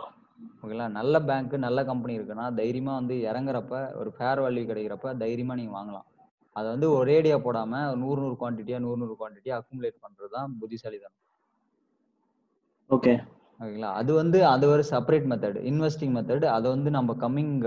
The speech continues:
Speaker 1: வீக்லயோ இல்ல coming மந்த்லயோ investing எப்படி பண்ணணும், investment எப்படி பண்ணணும்ன்றத நான் உங்களுக்கு சொல்றேன். ஓகேங்களா? உங்க portfolio எப்படி design பண்ணணும், எப்படி நீங்க
Speaker 2: ம்.
Speaker 1: investment பண்ணணும், அஹ், எஸ் ஐ பி மெத்தட்லயே உங்களுக்கு சொல்லித் தரேன்.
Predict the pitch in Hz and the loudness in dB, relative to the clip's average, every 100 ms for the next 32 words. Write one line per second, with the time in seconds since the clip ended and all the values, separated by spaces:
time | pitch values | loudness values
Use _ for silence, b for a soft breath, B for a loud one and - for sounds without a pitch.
0 | 107 104 117 143 143 139 139 139 123 117 | 0 0 -2 -2 2 2 4 4 2 0
1 | 127 127 120 120 123 139 123 139 143 139 | -2 0 -2 -2 -2 -2 0 0 -2 -2
2 | 120 110 113 110 104 104 110 123 131 135 | -2 0 -2 -4 -6 -6 -4 -2 -2 -2
3 | 110 104 107 101 101 101 101 101 113 151 | -4 -4 -6 -8 -8 -8 -8 -4 -4 -4
4 | 175 _ _ _ _ - 110 110 110 104 | -8 _ _ _ _ -6 -4 -2 -4 -2
5 | 120 113 104 - 107 104 104 110 110 135 | 0 0 -2 -6 -12 -8 -4 -4 -2 0
6 | 143 143 143 120 123 117 113 123 113 104 | 0 4 4 4 2 0 -2 -2 -2 -2
7 | 110 156 - _ _ _ - 120 139 156 | -4 -4 -8 _ _ _ -6 -2 2 4
8 | 156 147 127 - - 117 104 107 104 113 | 8 8 6 2 -6 -6 -4 -6 -4 -6
9 | 107 - _ 104 101 104 104 - 107 120 | -6 -10 _ -10 -8 -10 -12 -8 -4 0
10 | 151 151 147 131 120 - 123 120 143 147 | 2 0 0 -2 -2 0 0 2 0 0
11 | 120 113 104 98 95 - | -2 -4 -6 -4 -8 -10